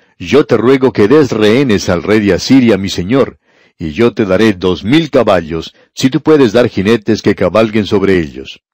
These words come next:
Él está diciendo, "Bien, para hacer las cosas más fáciles,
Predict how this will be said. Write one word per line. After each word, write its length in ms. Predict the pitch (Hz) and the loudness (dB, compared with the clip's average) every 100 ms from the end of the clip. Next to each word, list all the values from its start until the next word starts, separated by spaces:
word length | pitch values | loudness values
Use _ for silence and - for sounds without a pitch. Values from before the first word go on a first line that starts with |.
| _ _ _ _ _ _ _ _ | _ _ _ _ _ _ _ _
Él 100 | 165 | -2
está 220 | 147 123 | 0 2
diciendo, 580 | 113 95 104 92 95 85 _ _ _ _ _ _ _ | 0 0 -2 0 -2 -4 _ _ _ _ _ _ _
"Bien, 260 | 190 190 180 _ | 0 0 -4 _
para 140 | 131 117 | 0 2
hacer 180 | 165 | 2
las 100 | 135 | 0
cosas 340 | - 123 113 92 | 0 -2 -2 -2
más 220 | 101 95 | -4 -2
fáciles, 580 | 117 98 98 87 82 | -2 -2 -2 -4 -4